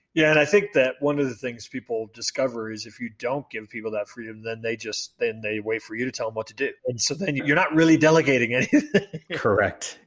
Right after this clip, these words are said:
Speaker 2: Well said. Well
Speaker 1: So
Speaker 2: said.
Speaker 1: So you also, in addition to the book, uh, which comes out in, uh,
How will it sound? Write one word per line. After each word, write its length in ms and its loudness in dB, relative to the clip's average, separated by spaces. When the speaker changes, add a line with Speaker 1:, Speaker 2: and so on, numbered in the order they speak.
Speaker 2:
Well 200 -2
said. 500 0
Well 200 0
Speaker 1:
So 40 4
Speaker 2:
said. 280 -2
Speaker 1:
So 480 6
you 180 6
also, 400 4
in 140 -4
addition 340 -6
to 100 -10
the 60 -4
book, 300 -4
uh, 180 -2
which 220 -10
comes 220 -8
out 180 -2
in, 300 -10
uh, 160 -12